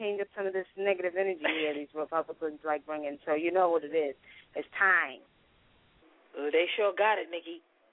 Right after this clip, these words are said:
Speaker 2: <laughs> They got
Speaker 1: Well,
Speaker 2: it
Speaker 1: they better.
Speaker 2: today.
Speaker 1: <laughs>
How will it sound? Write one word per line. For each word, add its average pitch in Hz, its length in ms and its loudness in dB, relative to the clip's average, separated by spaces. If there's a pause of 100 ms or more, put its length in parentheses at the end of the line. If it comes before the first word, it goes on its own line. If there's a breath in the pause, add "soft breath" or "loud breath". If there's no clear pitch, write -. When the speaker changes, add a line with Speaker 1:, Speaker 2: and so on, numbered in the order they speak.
(260)
Speaker 2:
<laughs> - 320 -6
They - 480 -6
got 147 80 -12
Speaker 1:
Well, 135 240 -8
Speaker 2:
it - 160 -18
Speaker 1:
they 143 160 -8
better. 180 240 -4
Speaker 2:
today. 269 800 -6
Speaker 1:
<laughs> - 80 -16